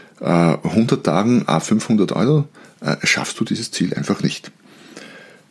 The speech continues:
Ähm, wenn man's runterbricht, nicht nur auf verrechenbare Tage, sondern auf alle Arbeitstage, dann komm ich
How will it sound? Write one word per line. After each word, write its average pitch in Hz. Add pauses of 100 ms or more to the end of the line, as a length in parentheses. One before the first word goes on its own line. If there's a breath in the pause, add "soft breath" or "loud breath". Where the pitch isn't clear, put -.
(280)
Ähm, 98
wenn 98
man's 95
runterbricht, 123
nicht 113
nur -
auf -
verrechenbare -
Tage, -
sondern 80
auf - (400)
alle 139
Arbeitstage, 135 (680 loud breath)
dann 104
komm -
ich -